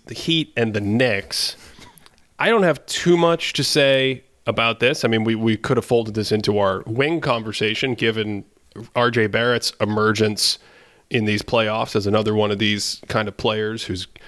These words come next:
got a big body and the game gets physical and tough. And I think the big question here is, do we, do we have any word on whether Jimmy Butler's gonna play in game three?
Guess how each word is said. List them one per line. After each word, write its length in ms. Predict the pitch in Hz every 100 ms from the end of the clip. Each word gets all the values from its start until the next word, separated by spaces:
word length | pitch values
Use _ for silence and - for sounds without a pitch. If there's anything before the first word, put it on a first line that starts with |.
| - -
got 140 | 101
a 40 | 101
big 360 | 92 113 101
body 480 | 104 98 104 107 101
and 100 | 98
the 60 | 98
game 280 | 101 107
gets 220 | 104 104 -
physical 460 | 113 107 107 101
and 140 | 98 -
tough. 440 | - 110 107 -
And 120 | 95 - - - - - - - - -
I 80 | 131
think 160 | 165
the 60 | 147
big 180 | 127 151
question 360 | 151 135 - 113
here 200 | 135 117
is, 120 | 101
do 100 | 117
we, 140 | 135
do 240 | - 107 117
we 140 | 185
have 200 | 185 226
any 120 | 240
word 380 | 139 104 123 175
on 400 | 120 117 113 107 - -
whether 200 | 127 131
Jimmy 240 | 117 127
Butler's 380 | 113 110 - 135
gonna 200 | 117 113
play 560 | 98 - 110 117 135 139 _ - _ _ _ _ _
in 160 | 127 117
game 220 | 107 104
three? 460 | - 113 120 196